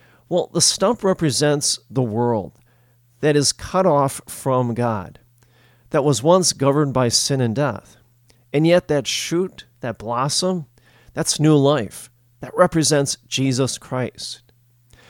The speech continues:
Now, appreciate the context in which this is set in. Isaiah, he lived seven hundred years before Jesus was even born, and yet he sees it all clearly. He sees who Jesus is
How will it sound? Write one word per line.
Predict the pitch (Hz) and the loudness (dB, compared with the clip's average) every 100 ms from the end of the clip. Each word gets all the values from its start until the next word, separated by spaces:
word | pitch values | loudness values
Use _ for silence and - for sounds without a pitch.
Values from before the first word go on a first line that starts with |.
| - _ - | -20 _ 0
Now, | 180 | 2
appreciate | 151 - 220 - 175 147 - _ | 2 0 0 2 2 2 -4 _
the | 143 | -8
context | - 165 156 156 - 147 | -2 0 0 -2 -2 -4
in | |
which | 135 131 - | -4 -4 -8
this | 127 120 | -8 -6
is | 117 | -4
set | - 143 120 | -4 -2 -4
in. | 139 131 87 _ _ _ _ _ - | -6 -8 -10 _ _ _ _ _ 0
Isaiah, | 156 113 147 185 214 - - _ _ _ _ _ | 2 4 4 4 2 -2 -14 _ _ _ _ _
he | - 180 | 0 4
lived | 185 180 - | 4 4 2
seven | - - 190 254 220 - | -2 0 0 -2 -4 -10
hundred | - 185 180 180 - | -2 0 4 2 0
years | 139 143 127 101 73 - | -2 0 0 -2 -8 -8
before | 127 - 147 | -8 -2 -2
Jesus | - 143 147 151 | 0 -2 -2 -4
was | 135 - 156 | -6 -6 -4
even | 147 143 | -2 -2
born, | 123 120 107 90 - _ _ _ _ | -2 -2 -4 -6 -14 _ _ _ _
and | 156 160 | -4 0
yet | 160 | 0
he | 151 | 0
sees | - - 170 | -2 0 0
it | 175 | 0
all | 170 151 | 2 0
clearly. | - 143 139 117 101 - _ _ _ _ _ _ | -2 -2 0 -2 -6 -14 _ _ _ _ _ _
He | _ 160 | _ -2
sees | 156 - 170 185 180 | 0 2 2 2 0
who | 151 | -2
Jesus | 143 131 127 123 139 | -2 -2 0 -2 0
is | 180 180 | 0 0